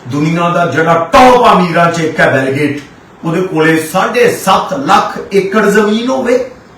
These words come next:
ਸਭ ਤੋਂ ਪਹਿਲਾਂ ਚੱਲਿਆ ਹੋਇਆ ਧੰਦਾ ਤੇ ਆਖਰ ਤੱਕ ਰਹਿਣ ਵਾਲਾ ਉਹ ਖੇਤੀਬਾੜੀ ਹੈ।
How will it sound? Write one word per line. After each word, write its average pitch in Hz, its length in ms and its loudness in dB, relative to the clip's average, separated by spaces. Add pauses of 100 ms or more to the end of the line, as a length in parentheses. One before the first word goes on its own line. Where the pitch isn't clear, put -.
(1040)
ਸਭ 302 400 4
ਤੋਂ 285 600 4
ਪਹਿਲਾਂ 294 440 4
ਚੱਲਿਆ 240 400 4
ਹੋਇਆ 220 420 2
ਧੰਦਾ - 640 2 (220)
ਤੇ 254 300 4
ਆਖਰ 254 440 4
ਤੱਕ 247 300 0
ਰਹਿਣ 208 300 2
ਵਾਲਾ 185 220 0
ਉਹ 202 220 0
ਖੇਤੀਬਾੜੀ 143 720 -4
ਹੈ। - 120 -8